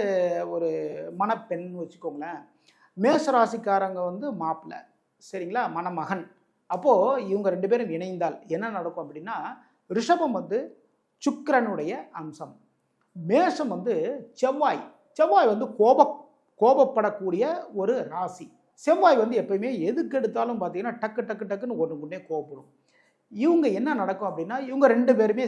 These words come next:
சேர்ந்து ஒரு ஃபங்க்ஷனுக்கு போனாங்கன்னு வச்சுக்கோங்களேன், அப்ப என்ன பண்ணுவாங்கன்னா, இந்த ரிஷப ராசிக்காரங்க தேடுவாங்க, "நம்ம ரெண்டு பேருமே சேர்ந்து சாப்பிட்றதுக்கு போயிட்டு வரலாம்." ஓகேங்களா?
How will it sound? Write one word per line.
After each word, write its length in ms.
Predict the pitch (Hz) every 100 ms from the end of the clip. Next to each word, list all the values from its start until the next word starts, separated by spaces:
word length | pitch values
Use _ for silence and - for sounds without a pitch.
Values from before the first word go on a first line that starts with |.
| -
சேர்ந்து 460 | 165 165 156 143 - _ _ _ _ 220
ஒரு 160 | 269
ஃபங்க்ஷனுக்கு 540 | - 196 196 233 214 185
போனாங்கன்னு 520 | 170 160 165 160 175
வச்சுக்கோங்களேன், 640 | 156 170 156 143 143 - 135 - -
அப்ப 160 | 180 165
என்ன 160 | 196 285
பண்ணுவாங்கன்னா, 540 | 214 170 156 147 196 143 208 262 - _ _
இந்த 140 | 202
ரிஷப 300 | 202 202 311
ராசிக்காரங்க 640 | 277 226 226 202 190 185 214 156 190 277 - _ _ _
தேடுவாங்க, 440 | 254 269 220 170 151 -
"நம்ம 180 | 233 214
ரெண்டு 220 | 196 202
பேருமே 220 | 196 202 220
சேர்ந்து 380 | - 190 170 135 - _
சாப்பிட்றதுக்கு 600 | _ 196 220 208 - 160
போயிட்டு 220 | 165 170 170
வரலாம்." 320 | 151 143 123 _ _ _ _ -
ஓகேங்களா? 360 | 202 180 160